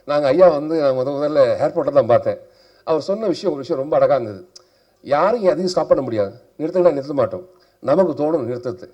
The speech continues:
அப்படிங்கும்போது ஒரு விஷயத்த ரொம்ப ஆணித்தரமா சொன்னாரு. நான் அப்ப அவர் பேர் வச்ச பேர் என்ன தெரியுங்களா? ஏலியன். அது ஒரு ஏலியன், அப்படிதான் இருக்கும். பேசுற விதமா இருக்கட்டும், பே-, பழகுற விதமா இருக்கட்டும்,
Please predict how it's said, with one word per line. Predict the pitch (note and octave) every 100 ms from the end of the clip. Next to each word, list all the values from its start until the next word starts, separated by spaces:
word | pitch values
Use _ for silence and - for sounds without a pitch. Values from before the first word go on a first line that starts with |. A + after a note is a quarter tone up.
| _ _ _ _ -
அப்படிங்கும்போது | C3+ F3 E3+ E3
ஒரு | D#3
விஷயத்த | B2 -
ரொம்ப | C3 F3+ G#3
ஆணித்தரமா | D#3+ F3+ F3+ F3
சொன்னாரு. | - A#2 G2+ G2 - - -
நான் | C3 C3+
அப்ப | C3
அவர் | D3 A#2+
பேர் | E3
வச்ச | F#3 D#3
பேர் | D#3+ D#3+
என்ன | C3
தெரியுங்களா? | A#2 A2 C3 -
ஏலியன். | B2 B2 A#2+ A#2 F#2+ - _ _ _ _ _ _ _ _ _ _ _ -
அது | -
ஒரு | G3+ E3
ஏலியன், | G#3+ F#3+ B2
அப்படிதான் | C3 D3 D#3+
இருக்கும். | B2 G#2+
பேசுற | F3+ A3 F#3
விதமா | D3+ E3 E3
இருக்கட்டும், | C#3 B2+ B2
பே-, | C#3+ C3
பழகுற | D3 F3+ F3
விதமா | D3+ D3
இருக்கட்டும், | B2+ A2+ B2